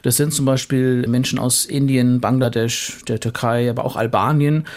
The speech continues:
Aber auch Menschen aus Staaten, die man in Nordafrika immer häufiger als sichere Drittstaaten bezeichnet. Die Bundesregierung zum Beispiel,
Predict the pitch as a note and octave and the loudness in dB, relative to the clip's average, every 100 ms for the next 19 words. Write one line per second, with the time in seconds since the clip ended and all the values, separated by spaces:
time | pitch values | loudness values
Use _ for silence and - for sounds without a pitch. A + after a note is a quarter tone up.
0 | - - - C3 C#3 C#3 C#3 F3 - C#3+ | -18 -20 -8 -2 0 2 0 0 0 -2
1 | D3+ C3 G#2+ - C#3+ D3 C#3+ C#3 C3+ C3+ | -2 -2 -2 -2 0 2 2 2 0 0
2 | C3+ B2 B2 B2 - D#3+ - D3+ - A2 | 0 0 0 -2 -2 -2 -2 -2 -2 -4
3 | - C3+ A#2+ A2+ C3+ - B2+ A2+ A#2+ - | -2 -2 0 0 -2 -2 -2 -2 -2 -2
4 | B2+ A#2+ A#2+ A2+ B2+ - - F2+ - B2 | -2 -2 -2 -4 -4 -4 -2 -4 -4 -4
5 | A#2+ - G2 B2 - C#3+ B2 B2 C3 C#3+ | -2 -2 -2 -2 -2 -2 -4 -2 -2 0
6 | C#3+ C3 B2+ C3+ B2+ B2 C3+ A2 A2 A#2+ | 0 -2 -2 -2 0 -2 -4 -2 -2 -2
7 | C3 B2 | -2 -2